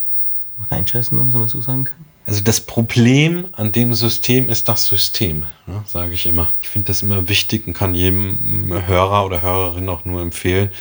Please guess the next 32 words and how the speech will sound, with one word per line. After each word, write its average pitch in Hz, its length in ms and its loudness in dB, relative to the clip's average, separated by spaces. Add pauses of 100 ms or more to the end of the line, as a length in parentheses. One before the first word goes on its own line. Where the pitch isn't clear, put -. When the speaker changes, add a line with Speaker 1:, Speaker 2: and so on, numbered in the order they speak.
(320)
Speaker 2:
immer 92 120 -2
mal 90 180 2
einen 92 80 -2
Schritt - 280 -2
zurückzugehen 101 720 -2
und 90 120 -4
versuchen, 98 440 -4
das 90 160 -2
Bild 98 300 -2
im 98 80 -4
Ganzen 101 340 -2
zu - 220 -10
sehen. 87 320 -10 (240)
Was - 160 -4
mache 123 240 -2
ich - 160 -2
denn 82 120 -10
hier 82 160 -8
eigentlich? 82 320 -10 (520)
Macht - 260 -10
mich 90 160 -4
das - 220 -6
wirklich - 280 -4
glücklich, - 480 -6
was 131 140 -2
ich - 80 -14
mache? 135 280 -2 (540)
Wieso - 200 -6
gehe 101 120 -4
ich - 80 -4
denn 95 160 -2
arbeiten? 98 500 -4